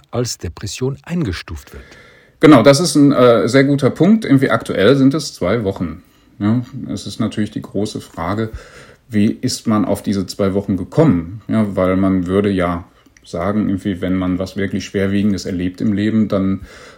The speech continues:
Speaker 2: kann man deutlich länger depressiv sein, ohne dass man das krankhaft finden muss. Ja, also wenn zum Beispiel jemand stirbt, der einem sehr nähe, nahe gestanden hat, wenn man einen Job verliert, der, der einem wichtig war,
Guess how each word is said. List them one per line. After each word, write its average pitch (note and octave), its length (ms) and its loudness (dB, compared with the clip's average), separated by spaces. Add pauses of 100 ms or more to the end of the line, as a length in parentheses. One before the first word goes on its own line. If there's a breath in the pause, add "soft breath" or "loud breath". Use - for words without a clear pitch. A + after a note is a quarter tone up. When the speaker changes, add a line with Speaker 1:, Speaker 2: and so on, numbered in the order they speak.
(100)
Speaker 2:
kann G#2+ 120 0
man G2+ 400 4
deutlich G2 460 0
länger A2+ 360 6
depressiv F#2+ 640 -4
sein, G#2 360 0
ohne G#2+ 240 2
dass F#2+ 180 0
man G2+ 180 0
das - 280 -6
krankhaft C3+ 420 -4
finden F2 220 0
muss. D#2+ 240 -10
Ja, G#2 120 -4
also F2 200 -6
wenn F2 160 -4
zum - 140 -8
Beispiel F2+ 280 -8
jemand F#2 260 -4
stirbt, - 460 -4
der F2 140 -6
einem F2+ 160 -4
sehr F2 160 -6
nähe, E2+ 280 -4
nahe F2+ 280 -6
gestanden F2 400 -6
hat, F2 160 -10
wenn G2 100 -4
man F#2 160 -2
einen G2+ 220 0
Job C#3 220 4
verliert, G2+ 420 2
der, G2 120 -2
der F#2 360 -4
einem F#2 240 -2
wichtig G2 400 -8
war, F2 220 -4